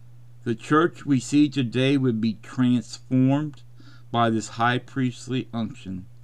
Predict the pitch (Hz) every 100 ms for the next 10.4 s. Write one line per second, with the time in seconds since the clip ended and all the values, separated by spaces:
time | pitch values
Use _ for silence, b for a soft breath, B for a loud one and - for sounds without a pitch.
0 | b b b b - - 175 147 98 82
1 | - b b 131 151 95 139 170 170 147
2 | 135 131 120 127 156 131 104 - b b
3 | 139 - - 170 170 175 151 151 151 139
4 | 160 156 135 117 156 151 135 123 - -
5 | - 110 - - 147 139 139 110 107 -
6 | 123 113 95 - - b b b b -
7 | 175 190 - 202 208 - 165 151 139 131
8 | 185 165 120 147 170 190 - 190 185 185
9 | 160 147 127 - 156 160 165 147 - 160
10 | 170 180 196 -